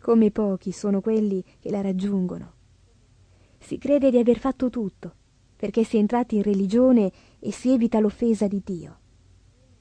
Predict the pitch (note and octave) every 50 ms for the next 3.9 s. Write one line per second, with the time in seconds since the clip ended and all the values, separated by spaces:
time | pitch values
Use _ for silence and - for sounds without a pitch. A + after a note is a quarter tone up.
0 | _ _ _ _ _ _ _ _ _ _ _ _ _ - - G#3 G#3 G3+ G3 F#3+
1 | F#3+ F#3 F#3+ F#3 F#3 F3+ F3+ F3 - _ _ _ _ _ _ _ _ _ _ _
2 | _ _ _ _ _ _ _ _ - A3 G#3+ - - A#3 A3 G#3+ G#3 G#3 G3+ -
3 | B3+ A#3 A3 - - G#3 - - G#3+ G3 A3 A#3 A#3 A3+ A3+ G#3+ G3+ F#3